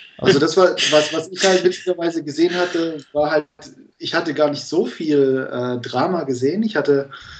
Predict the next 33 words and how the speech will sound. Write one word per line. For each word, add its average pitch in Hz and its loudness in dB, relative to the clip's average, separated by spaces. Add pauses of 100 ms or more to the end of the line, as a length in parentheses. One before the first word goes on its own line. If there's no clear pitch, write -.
(420)
äh, 147 -2
aber 139 2
kurz 180 -6
den 143 0
Paul 135 0
Irish 151 -2
gesehen, 143 2
der 135 4
irgendwie 135 0
halt 131 -2
auch 131 -6
gemeint 127 0
hat, 123 -4
so 127 0
von 123 -6
wegen, 123 4
ja, 135 4
ist 135 2
scheiße, 123 0
aber 113 -6 (500)
kann 127 -4
man 131 6
nichts 127 0
machen, 135 2
die 113 0
mussten, 120 0 (120)
die 127 -2
mussten's 143 4
machen, 104 -8 (140)
so, 123 4 (140)
<clears throat> 175 6
so 120 -4
ungefähr. 107 -8